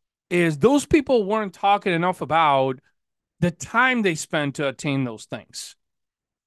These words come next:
And so this is why I'm emphasizing the importance around get, getting your fucking priorities straight. You gotta get your priorities straight and stick to those priorities.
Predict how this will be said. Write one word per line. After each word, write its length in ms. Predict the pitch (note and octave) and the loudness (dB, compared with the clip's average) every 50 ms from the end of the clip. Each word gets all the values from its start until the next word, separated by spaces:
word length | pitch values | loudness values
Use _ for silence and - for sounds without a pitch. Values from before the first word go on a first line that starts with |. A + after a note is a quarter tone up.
| _ _ _ _ _ _ _ _ _ _ _ _ _ _ _ _ _ _ _ _ _ _ _ _ _ _ - | _ _ _ _ _ _ _ _ _ _ _ _ _ _ _ _ _ _ _ _ _ _ _ _ _ _ -2
And 420 | E3+ F3+ F3 F3 F3 E3+ E3 D#3+ _ _ _ _ | 0 2 2 2 2 0 0 -2 _ _ _ _
so 200 | - - - G3+ | -12 -2 -2 -2
this 260 | F3 D3 A#3 A#3 - | 0 2 0 0 0
is 160 | - G#3 F3+ F#3 | -2 -6 -6 -4
why 420 | F3+ G3 G#3+ G#3+ G3 F3+ F3 E3+ | 0 2 2 2 4 2 2 0
I'm 120 | E3 E3 | 0 -2
emphasizing 680 | E3+ F3 F3+ - - D#3+ - - D#3+ D3+ D3+ D3+ E3 D3+ | -4 -6 -6 -8 -12 -16 -6 -2 -2 -2 0 0 0 0
the 80 | D3 | 0
importance 460 | C#3 C3 - - E3+ E3 C3+ C#3 C3 | -2 -4 -2 -2 -2 -2 -2 -4 -6
around 240 | D#3+ D3+ D3+ D3+ C#3 _ _ _ _ _ _ _ - | -4 -2 0 0 -2 _ _ _ _ _ _ _ 0
get, 260 | E3+ F3 F#3 F3+ D#3+ | 2 2 2 0 0
getting 320 | D3 F3 F3+ F#3 F#3 F3+ | -2 0 0 2 0 0
your 140 | E3+ D#3 D3 | 0 0 -2
fucking 420 | C3+ - - F3+ E3+ - - E3 C#3+ | -6 -2 -2 -2 -2 0 -4 -8 -8
priorities 600 | - D3+ C#3+ C#3 C#3 C#3+ D3 D3 C#3+ C#3 C3 B2 | -4 -4 -2 -2 -2 -2 -2 -4 -4 -6 -8 -10
straight. 360 | - - - E3+ D3+ C3+ A#2 _ _ _ _ - | -12 -8 -2 -2 -2 -2 -2 _ _ _ _ -8
You 180 | D3+ F3 F3 | -6 -6 -6
gotta 440 | D3 B2 - F#3 F3 F#3+ F#3+ F#3+ F3+ | -6 -2 0 2 4 4 4 2 0
get 220 | D#3+ E3 F3+ - | -2 -2 -4 -4
your 80 | - D#3 | -4 -8
priorities 600 | - F3 D#3 D3 D3 D3+ D#3 D#3+ D#3+ C#3+ C3 - | -2 0 0 2 2 2 0 0 -2 -4 -6 -10
straight 340 | - - - B2 A#2 F2 _ _ _ _ _ _ _ _ _ _ _ - | -12 -8 -8 -8 -8 -8 _ _ _ _ _ _ _ _ _ _ _ -8
and 140 | D#3 E3 | -8 -8
stick 380 | - - - - G3 G3 F3+ - | -6 -8 -12 -4 -4 -4 -4 -4
to 80 | - F3 | -8 -2
those 240 | D#3+ F3 D#3+ - | -2 0 -2 -2
priorities. 840 | - - E3 D3+ D3 D3 D3+ D#3 D#3 D3+ C3 - _ - - - - | -4 -2 0 0 0 0 0 -2 -2 -4 -4 -10 _ -18 -20 -20 -20